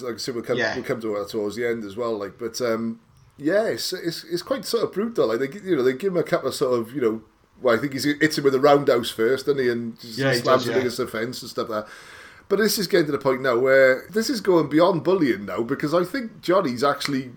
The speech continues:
Speaker 1: I don't know if his intention is to kill him, but there's a good chance that he could kill him at this point.
Speaker 2: Yeah, the, I mean, oh, you know, he's been humiliated, hasn't he? And, and it's kind of like he, he just
Speaker 1: And
Speaker 2: want-
Speaker 1: again, we're getting the first sort of signs as well of this almost,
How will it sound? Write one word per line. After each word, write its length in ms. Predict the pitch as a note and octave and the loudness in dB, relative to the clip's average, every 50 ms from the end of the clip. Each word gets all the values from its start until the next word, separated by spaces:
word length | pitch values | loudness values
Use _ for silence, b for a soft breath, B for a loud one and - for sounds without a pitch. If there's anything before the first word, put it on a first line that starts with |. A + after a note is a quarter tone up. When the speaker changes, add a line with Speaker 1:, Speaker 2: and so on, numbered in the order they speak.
| - | -2
Speaker 1:
I 60 | - D#3 | 0 4
don't 220 | G#3 A#3 A#3+ F3+ | 6 6 6 6
know 40 | D3+ | 6
if 60 | C#3+ C3 | 4 4
his 80 | B2 C3+ | 2 -2
intention 480 | C3 A#2+ - - D#3 E3+ F#3+ - C#3+ | -4 -2 0 2 2 2 2 0 -2
is 80 | A#2+ A2+ | -4 -2
to 100 | - A#2+ | -2 -2
kill 220 | - - F3+ D3 | 0 0 0 2
him, 120 | G2+ G2+ G#2+ | 0 0 -2
but 60 | A#2 | 0
there's 160 | C3 C#3 C#3+ | 0 0 0
a 40 | D#3+ | 0
good 200 | D#3+ G#3 A3 G3 | 0 0 -2 0
chance 280 | - - G#3+ A3 E3 - | 2 4 4 4 2 2
that 100 | E3 E3 | 0 0
he 80 | E3 | 0
could 260 | - - A#3+ G#3+ D3+ | 0 -2 -4 -4 0
kill 180 | - - A3+ A3+ | 4 4 6 6
him 140 | F#3 E3+ B2+ | 6 4 4
at 80 | A#2+ | 0
this 180 | A2 A#2 B2+ - | -2 -4 -6 -4
point. 380 | - - C#3+ D3 F3 G#3+ - B B B B B B B B B B _ _ _ _ | -2 0 0 0 0 -2 -8 B B B B B B B B B B _ _ _ _
Speaker 2:
Yeah, 220 | C3 C#3 C3+ A#2+ | 0 2 2 2
the, 200 | - D#3 D#3 - | 2 2 0 0
I 100 | D3+ E3 | 0 -2
mean, 160 | E3+ E3+ E3 D#3 | -4 -4 -4 -6
oh, 180 | F3+ E3+ - - - | -6 -6 -8 -10 -8
you 120 | F3+ D#3+ | -6 -4
know, 100 | C#3 C3+ | -2 -2
he's 180 | C3+ D#3 D#3+ C3+ | -2 -4 -6 -6
been 140 | C#3+ C#3 | -6 -6
humiliated, 500 | B2 C3+ C3+ D3 C#3 C3+ A#2+ G2+ - A2+ | -4 -2 -2 0 0 -2 -2 -4 -6 -6
hasn't 220 | A#2+ A#2+ A#2 A#2+ A2 | -6 -6 -6 -6 -8
he? 80 | G#2 | -8
And, 260 | - A#2 A#2+ A#2+ A#2 A2+ A#2+ | -6 -4 -4 -4 -6 -6 -6
and 180 | B2+ B2 B2 | -6 -6 -6
it's 80 | B2 - | -6 -8
kind 240 | - - C3 C3 B2+ | -6 -6 -6 -6 -6
of 80 | A#2+ | -6
like 200 | A#2+ B2 A#2 G2+ | -4 -6 -6 -6
he, 240 | - - D3+ C3 C#3 C#3 - - | -8 -12 -12 -12 -12 -14 -16 -16
he 100 | D#3+ D3 | -12 -10
just 200 | C3+ D3+ C3+ C#3+ | -8 -4 0 0
Speaker 1:
And 120 | D3+ D3 | 2 4
Speaker 2:
want- 140 | D#3+ D3+ D3 | 2 2 4
Speaker 1:
again, 180 | D3 E3+ D3+ | 4 2 2
we're 100 | D3 D3 | 2 2
getting 180 | C#3 D#3 D3+ D3 | 2 2 4 4
the 80 | D3+ D3 | 2 0
first 360 | - - E3+ D#3 D3 C3 - | 0 0 2 2 2 2 2
sort 160 | - D3 A#2+ | 2 2 2
of 80 | A#2+ B2 | 0 0
signs 340 | - D3 C#3 C3 B2+ A#2+ A#2 | 0 0 0 0 0 -4 -6
as 120 | B2 A2 | -8 -2
well 160 | A#2 C3 A#2+ | 0 2 2
of 120 | A#2 G#2+ G#2+ | 2 0 0
this 200 | A#2+ A2+ - - | -2 -4 -2 0
almost, 380 | C3 A#2+ A2+ B2 A#2+ G#2+ - | 0 0 0 -2 -4 -6 -8